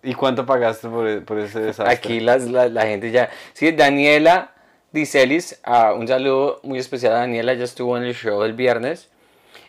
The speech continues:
Speaker 2: Y dijo que me, me, ¿cómo que pusiste? "Santi le pusieron una totuma en la cabeza para peluquearlo".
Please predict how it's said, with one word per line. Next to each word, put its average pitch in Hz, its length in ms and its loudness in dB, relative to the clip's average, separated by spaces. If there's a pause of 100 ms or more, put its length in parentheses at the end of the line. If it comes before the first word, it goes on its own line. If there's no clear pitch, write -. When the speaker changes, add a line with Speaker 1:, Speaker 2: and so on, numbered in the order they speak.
(140)
Speaker 2:
Y 120 120 -6
dijo 120 280 2
que 143 160 -2
me, 123 300 -2
me, 120 260 -4
¿cómo 135 280 -6
que 151 120 -8
pusiste? 147 340 -8 (240)
"Santi 180 540 4
le 190 100 6
pusieron 151 560 4
una 165 280 4
totuma 147 420 0
en 147 60 -2
la 151 120 2
cabeza 143 640 2
para 131 260 2
peluquearlo". 113 720 2